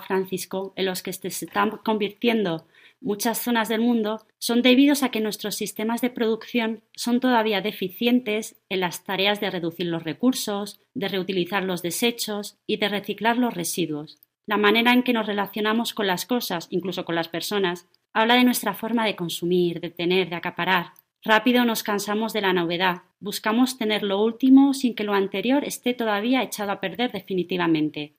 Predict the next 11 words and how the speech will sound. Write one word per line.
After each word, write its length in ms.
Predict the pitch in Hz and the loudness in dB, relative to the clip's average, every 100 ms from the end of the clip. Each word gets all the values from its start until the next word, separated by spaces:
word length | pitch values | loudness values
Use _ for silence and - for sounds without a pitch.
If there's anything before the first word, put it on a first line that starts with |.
| _ _ _ | _ _ _
O 100 | 214 | -2
incluso 420 | 208 202 214 208 | -2 0 -2 0
una 160 | 196 180 | 2 0
vez 140 | 180 | 0
así, 460 | 175 - 226 208 - - | -6 -2 -2 -2 -6 -4
no 160 | 202 | -2
buscamos 460 | 240 - 233 254 262 | 0 0 4 4 4
reparar, 480 | 214 170 165 143 - - | 0 0 0 -2 -6 -12
sino 280 | - 202 185 | -6 -4 -4
sustituir 720 | 202 185 175 - 233 311 - | -4 -8 -10 -2 2 2 2
rápidamente. 760 | 202 165 170 143 127 123 - | -2 -2 0 0 -2 -6 -14